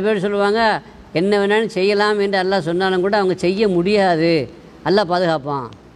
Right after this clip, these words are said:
அப்படின்ட்டு. அப்படி அல்ல, அல்லாஹ் பாதுகாப்பான்னா இப்படி எப்படியா பண்ண, இதை பண்ணிட்டாரே, அவர் கடிதம் கொடுத்துட்டாரே,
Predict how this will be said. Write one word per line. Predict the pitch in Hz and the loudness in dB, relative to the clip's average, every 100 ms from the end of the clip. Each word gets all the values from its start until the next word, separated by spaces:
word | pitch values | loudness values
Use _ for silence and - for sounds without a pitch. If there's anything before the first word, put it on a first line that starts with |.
| - - - - - - - - - - - - 147 | -20 -20 -20 -20 -20 -20 -20 -20 -20 -20 -20 -8 -4
அப்படின்ட்டு. | 147 156 143 123 - - - - - - - - - - - - - - - 143 | 0 0 -2 -4 -14 -20 -20 -20 -20 -20 -20 -20 -20 -20 -20 -20 -20 -20 -10 -10
அப்படி | 143 180 | -2 0
அல்ல, | 165 175 175 - - | 0 0 -2 -2 -6
அல்லாஹ் | 165 196 165 | -2 -2 -2
பாதுகாப்பான்னா | 165 190 185 165 190 208 | -4 -2 -4 -4 -4 -4
இப்படி | 175 185 180 | -2 -2 -2
எப்படியா | 160 185 202 175 | 0 0 0 -2
பண்ண, | 175 180 175 | -2 -2 -2
இதை | 175 | -2
பண்ணிட்டாரே, | 180 214 202 185 156 | -2 0 0 0 -2
அவர் | 127 156 | -2 -4
கடிதம் | 180 185 | -2 0
கொடுத்துட்டாரே, | 185 185 190 170 | 0 -2 0 0